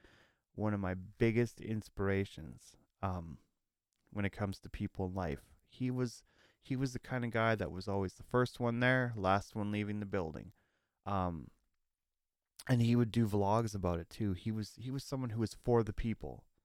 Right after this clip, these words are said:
He loved meeting every single person that came in contact with him. Uh, I'll never forget, there was a, I think it was a vlog, or was it just a,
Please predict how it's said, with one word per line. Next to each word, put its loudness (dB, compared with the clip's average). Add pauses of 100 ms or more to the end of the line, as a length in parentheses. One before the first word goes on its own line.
(380)
He -6
loved -2
meeting 2
every 2
single -2
person -6
that -12
came -6
in -4
contact -8
with -14
him. -10 (1080)
Uh, 0
I'll 6
never 4
forget, -2
there 0
was 0
a, -4
I -4
think 0
it 0
was 0
a 2
vlog, 2
or 6
was 2
it -4
just -8
a, -4